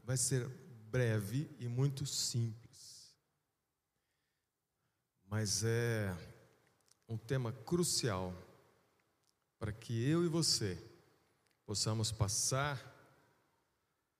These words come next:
por essa vida, não apenas para sobreviver, no modo sobrevivência, como o Vitor perguntou semana passada, né?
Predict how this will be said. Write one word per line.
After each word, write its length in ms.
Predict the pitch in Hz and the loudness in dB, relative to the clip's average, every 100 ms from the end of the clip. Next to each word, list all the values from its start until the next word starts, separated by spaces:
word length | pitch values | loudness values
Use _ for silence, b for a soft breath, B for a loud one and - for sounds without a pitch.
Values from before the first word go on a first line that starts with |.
| _ _ _ _ _ | _ _ _ _ _
por 100 | 107 | 0
essa 220 | 104 104 | 2 0
vida, 420 | 90 104 110 107 104 | 0 0 0 0 0
não 200 | 110 135 | 0 0
apenas 360 | 123 131 123 | 2 2 2
para 240 | - 120 110 | -2 -2 0
sobreviver, 1000 | - - 156 156 135 131 123 87 90 90 | 2 2 0 0 0 0 0 -2 -4 -4
no 120 | 98 | -6
modo 280 | 98 123 123 | -2 -2 -2
sobrevivência, 1040 | - 113 113 107 92 98 95 - - 80 | -2 -2 0 0 0 -2 -2 -2 -4 -8
como 220 | - 101 104 | -6 -2 0
o 40 | |
Vitor 300 | 95 110 107 | 2 0 -2
perguntou 500 | - 110 104 104 101 | -2 0 0 0 0
semana 340 | 95 101 95 95 | 0 0 -2 0
passada, 520 | 92 101 90 82 87 | 0 0 -2 -2 -2
né? 220 | 107 117 | 0 0